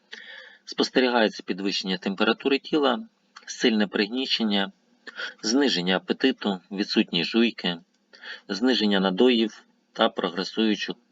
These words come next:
прогресуюча кульгавість. Уражені кінцівки переважно задні, збільшені в об'ємі, дуже болючі.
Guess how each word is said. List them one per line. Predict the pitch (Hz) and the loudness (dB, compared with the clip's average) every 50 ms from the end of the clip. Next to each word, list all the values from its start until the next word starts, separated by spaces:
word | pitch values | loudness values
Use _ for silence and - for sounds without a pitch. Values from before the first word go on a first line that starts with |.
| _ _ - - - | _ _ -16 -12 -4
прогресуюча | - - 98 98 104 104 - - 127 120 110 - - 101 | -2 0 2 2 2 2 2 2 2 2 2 2 -2 -4
кульгавість. | - - 95 92 90 87 80 76 80 90 - - - - _ _ _ _ _ _ _ - - - - - - - - - - | -4 -2 -4 -2 0 0 0 -2 -2 -8 -16 -16 -18 -20 _ _ _ _ _ _ _ -20 -18 -16 -14 -14 -14 -14 -14 -6 0
Уражені | 120 123 139 143 139 143 143 143 | 4 4 4 4 2 -2 -6 -6
кінцівки | 139 - 151 147 - - 165 147 - - 123 | -4 -4 -4 -4 0 0 0 0 0 -2 -4
переважно | - 113 113 113 117 120 120 110 117 113 110 | 0 2 2 2 4 2 2 0 -2 -4 -4
задні, | 95 90 78 69 - - - - - _ _ _ _ _ _ _ _ _ _ - | 0 0 0 0 0 -6 -14 -16 -16 _ _ _ _ _ _ _ _ _ _ -14
збільшені | - 92 90 92 92 92 110 113 104 - - 107 98 98 98 | -14 -14 -12 -12 -8 -2 0 2 2 2 2 4 2 4 4
в | 104 | 4
об'ємі, | 117 117 131 143 156 160 147 143 131 127 113 - _ _ - | 4 4 4 4 2 2 2 0 -2 -2 -4 -8 _ _ -20
дуже | - 101 98 92 92 123 131 - 127 | -18 -14 -10 -4 0 0 0 0 0
болючі. | 95 90 95 87 78 76 73 - - - | 0 0 0 0 0 -4 -6 -8 -12 -12